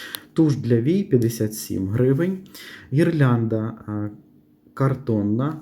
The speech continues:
новорічна. Я думаю, що вона цікава буде. Сорок шість гривень.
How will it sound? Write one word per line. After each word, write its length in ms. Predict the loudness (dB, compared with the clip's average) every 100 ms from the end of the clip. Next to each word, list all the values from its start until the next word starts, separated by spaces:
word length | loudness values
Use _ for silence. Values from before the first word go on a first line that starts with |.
| -8
новорічна. 760 | -2 0 2 0 0 -4 -6 -2
Я 100 | -2
думаю, 240 | -2 -2 -2
що 140 | -2
вона 120 | -4
цікава 460 | -4 -6 -4 -4 -4
буде. 360 | -2 0 0
Сорок 360 | 0 2 2 0
шість 320 | -4 -4 -4
гривень. 600 | -4 -2 -2 -2 -4 -4